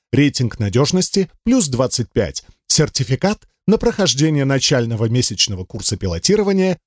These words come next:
в любой школе планеты Соул двести тридцать один. «Сэр, Олдскул покинул позицию и сбежал с поля боя».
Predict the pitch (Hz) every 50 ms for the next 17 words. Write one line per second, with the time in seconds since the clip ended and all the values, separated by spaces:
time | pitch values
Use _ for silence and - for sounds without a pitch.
0 | _ - 170 220 254 254 175 143 170 175 160 - - - 143 131 127 147 - -
1 | 131 127 123 123 123 123 123 - 175 - - - 117 113 120 127 113 104 107 85
2 | 82 - - 123 110 - - 104 101 - - 120 110 - 139 143 156 196 139 95
3 | 71 - _ _ _ _ _ _ _ _ - - 160 160 156 113 - - _ _
4 | _ - 120 147 151 - - - - 175 180 170 - 170 156 - - 180 170 165
5 | 151 - 180 170 156 175 190 123 - - - 92 80 73 - - 113 135 127 110
6 | 117 139 135 117 143 156 147 147 - - - - 160 160 156 160 165 156 175 175
7 | 139 104 80 -